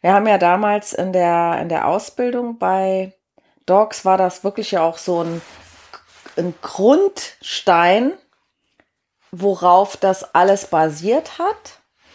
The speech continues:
Und ich persönlich find den Futterbeutel auch weiterhin eine sehr schöne Möglichkeit, um den Hund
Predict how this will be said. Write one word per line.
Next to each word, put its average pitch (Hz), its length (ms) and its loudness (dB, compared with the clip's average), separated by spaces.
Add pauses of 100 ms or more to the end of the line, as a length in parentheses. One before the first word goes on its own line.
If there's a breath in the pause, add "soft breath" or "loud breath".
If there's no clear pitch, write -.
(500 soft breath)
Und 196 540 -4 (200)
ich - 200 -8
persönlich 214 760 0
find 240 500 -4
den 220 400 -4
Futterbeutel 247 1300 -6 (600 soft breath)
auch 185 280 0
weiterhin 254 720 0
eine 208 280 -6
sehr 196 260 0
schöne 220 440 -4
Möglichkeit, 247 960 -4
um 190 140 -8
den 185 240 -4
Hund 214 460 -8